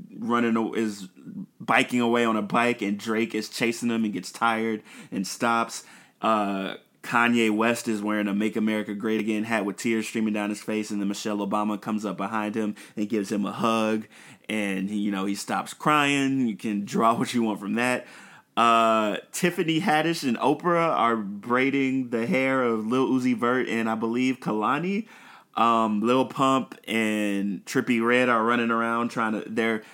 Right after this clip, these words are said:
they're shown as kids in the, in the video, and they're running around trying to, like, you know,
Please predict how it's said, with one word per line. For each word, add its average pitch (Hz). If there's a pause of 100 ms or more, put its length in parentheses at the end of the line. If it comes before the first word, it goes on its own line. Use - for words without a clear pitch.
(100)
they're 123
shown 135
as 110
kids 120
in 113
the, 107 (680)
in 110
the 107
video, 113
and 107
they're 110
running 110
around 110
trying 107
to, 101
like, 101 (240)
you 110
know, 98